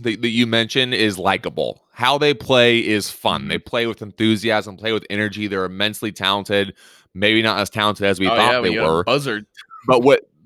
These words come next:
Speaker 1: but the fact that they were unabashedly cheating, lied about it, now they're trying to point the finger at everyone else. Now they're calling other people unprofessional. Now it's like, okay,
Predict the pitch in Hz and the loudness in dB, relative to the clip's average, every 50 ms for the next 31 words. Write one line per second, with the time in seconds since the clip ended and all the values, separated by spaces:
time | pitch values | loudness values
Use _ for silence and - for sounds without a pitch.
0 | 117 - 147 151 - - 135 - - 156 147 147 160 - - 160 - 160 151 156 | _ -6 -6 -2 0 0 0 0 2 0 0 0 0 -2 -6 -4 0 2 2 4
1 | 151 147 143 139 135 131 123 117 110 101 - _ _ - - - - _ _ _ | 4 4 4 4 4 2 2 0 -2 -4 -6 _ _ -20 -20 -20 -20 _ _ _
2 | _ _ _ _ _ _ _ _ _ _ _ _ _ _ _ - 135 151 165 175 | _ _ _ _ _ _ _ _ _ _ _ _ _ _ _ -2 0 0 0 0
3 | 170 160 160 156 147 156 - - 139 117 - - - - - 160 151 123 120 107 | 0 0 2 2 2 0 -2 -4 -6 -6 -6 -6 -6 -6 -4 -4 -2 -2 -2 -2
4 | 101 98 98 95 - _ _ _ _ - 92 98 113 123 139 143 151 151 131 123 | -4 -6 -8 -12 -16 _ _ _ _ -10 -6 -4 -2 -2 0 0 0 0 0 2
5 | 139 139 139 139 139 135 127 - 101 107 110 120 127 139 143 139 143 135 123 - | 2 4 4 2 2 2 -2 -4 -4 -6 -2 0 2 2 2 2 0 -2 -4 -4
6 | 147 139 139 139 127 110 _ - 135 131 131 - 117 - - 131 131 131 131 123 | -4 -4 -4 -4 -6 -10 _ -8 -8 -8 -6 -8 -10 -6 -6 -6 -4 -2 -2 -2
7 | 120 127 127 123 123 117 120 120 123 117 - 123 123 123 117 - 127 123 117 - | 0 -2 -2 -2 -4 -2 -2 0 -2 -2 -2 -4 -6 -4 -4 -4 -2 -2 -2 -4
8 | 104 113 123 113 127 123 117 123 120 107 117 113 113 123 113 120 117 117 117 - | -4 -4 -4 -4 -4 -2 0 0 0 0 -2 -4 -4 -4 0 2 2 2 2 -2
9 | - 120 117 113 117 107 - - - - _ _ 120 139 143 147 139 131 - - | -4 -2 0 0 0 0 -2 -6 -20 -20 _ _ -2 0 2 2 2 2 2 2
10 | 123 110 101 - _ - 131 127 - - 82 67 - | 2 2 0 0 _ 2 2 2 2 0 -6 -6 -8